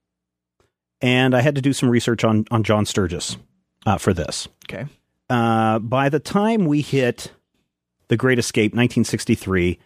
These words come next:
Speaker 2: Mm-hmm.
Speaker 1: Sturgis only has one, two, three, four, five, six, seven, eight more movies left in him,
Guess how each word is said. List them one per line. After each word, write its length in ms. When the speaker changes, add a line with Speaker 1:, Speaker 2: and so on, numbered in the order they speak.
Speaker 2:
Mm-hmm. 120
Speaker 1:
Sturgis 440
only 240
has 400
one, 200
two, 180
three, 240
four, 240
five, 340
six, 280
seven, 220
eight 220
more 160
movies 340
left 300
in 140
him, 320